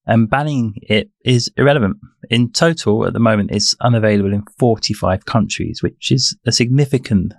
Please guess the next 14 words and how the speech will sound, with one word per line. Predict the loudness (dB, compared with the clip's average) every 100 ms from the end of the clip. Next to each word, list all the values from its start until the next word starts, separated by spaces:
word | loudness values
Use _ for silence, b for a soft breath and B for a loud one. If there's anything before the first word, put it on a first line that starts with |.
| _
amount. | 0 2 2 -4 -10 _ _ _ _ _ -2
Anyone | 2 2
who | 2
goes | 2 2 0
down | -2 0 0 0
this | -2
path | -2 -2 -2 -2
will |
feel | -4 0 0 0
like | -2 -2
traveling | -4 -2 0 0
back | -2 -2
in | -6
time. | -2 0 0 0